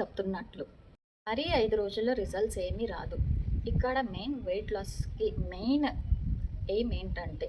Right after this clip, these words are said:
మెయిన్ స్ట్రెంగ్త్ ఏంటంటే కన్సిస్టెన్సీ. కన్సిస్టెన్సీ తప్ప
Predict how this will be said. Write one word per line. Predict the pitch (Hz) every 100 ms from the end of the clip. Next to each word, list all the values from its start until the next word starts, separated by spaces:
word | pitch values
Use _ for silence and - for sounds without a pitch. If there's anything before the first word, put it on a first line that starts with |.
| -
మెయిన్ | 196 247 -
స్ట్రెంగ్త్ | 196 196 220
ఏంటంటే | 190 196 190 190 170 -
కన్సిస్టెన్సీ. | 185 180 - - 262 - - - - - -
కన్సిస్టెన్సీ | 214 254 254 285 269 285 254
తప్ప | 175 - 170